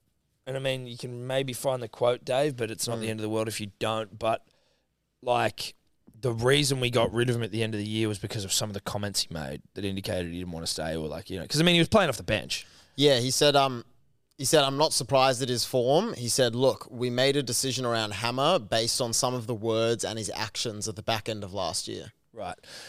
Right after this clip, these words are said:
Speaker 1: And then he was, like, basically saying the reason he's, that, that the Dolphins are reaping the benefits of all the shit we did for him.
Speaker 2: Mm.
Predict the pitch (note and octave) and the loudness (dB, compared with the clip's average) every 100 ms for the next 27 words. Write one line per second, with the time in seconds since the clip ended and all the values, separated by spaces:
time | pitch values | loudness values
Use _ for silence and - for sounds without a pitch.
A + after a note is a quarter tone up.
0 | - D3 D#3 D3+ D#3 D3 C3 B2+ A2+ A2 | -4 0 2 4 4 4 6 8 6 4
1 | - A2+ B2+ B2 A#2 A#2+ A2 A2+ A2 G#2+ | 0 2 2 2 0 2 2 2 0 0
2 | G#2 A2 G#2+ A2 G#2 - G#2 G2+ _ _ | 0 2 0 -2 -6 -8 -20 -20 _ _
3 | _ _ - C3 A#2 A#2+ G#2+ A#2 A#2+ A2 | _ _ -2 0 0 -2 -2 2 2 2
4 | G#2+ G#2 G#2 G#2+ G2 G2+ G2 G2+ G2+ F#2+ | -2 -4 -4 -4 -6 -6 -8 -8 -6 -4
5 | - F2 F2+ F2+ E2+ - D2 C#2 - _ | -4 -4 -8 -8 -10 -10 -12 -14 -20 _
6 | - - - - - _ - - - - | -20 -18 -18 -20 -20 _ -12 -12 -20 -16
7 | C3 A#2+ | -10 -8